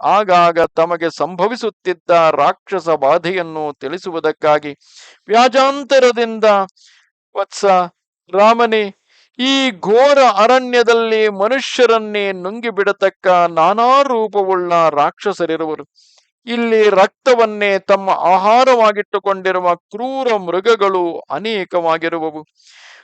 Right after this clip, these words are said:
ಋಷಿಗಳು ಮೈಲಿಗೆಯಿಂದಾಗಲಿ ಅಜಾಗ್ರ-, ಅಜಾಗ್ರತೆಯಿಂದಾಗಲಿ ಇರುವ ಸಮಯವನ್ನು ನೋಡಿ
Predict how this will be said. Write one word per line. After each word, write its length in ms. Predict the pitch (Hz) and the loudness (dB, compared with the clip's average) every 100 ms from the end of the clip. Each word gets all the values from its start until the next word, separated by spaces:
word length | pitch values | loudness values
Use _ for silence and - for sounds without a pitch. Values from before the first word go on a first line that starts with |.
| - | -8
ಋಷಿಗಳು 760 | 277 262 269 254 247 240 233 220 | -4 -2 -2 0 2 4 4 2
ಮೈಲಿಗೆಯಿಂದಾಗಲಿ 1400 | 190 202 269 269 233 226 214 208 202 202 190 190 185 175 | 0 0 0 -2 0 2 0 0 2 2 2 0 0 -2
ಅಜಾಗ್ರ-, 920 | - 165 185 247 277 285 262 - - | -2 -2 2 4 4 4 2 0 -6
ಅಜಾಗ್ರತೆಯಿಂದಾಗಲಿ 1500 | 170 214 254 240 277 262 240 226 214 208 202 196 190 185 180 | -4 0 0 0 -4 -2 0 -2 -2 2 2 2 0 -2 -4
ಇರುವ 300 | 175 208 208 | -4 -2 -2
ಸಮಯವನ್ನು 840 | 185 - 170 233 208 185 180 180 170 | -2 -2 -2 0 -2 -2 -4 -4 -6
ನೋಡಿ 380 | 160 175 185 | -4 -6 -6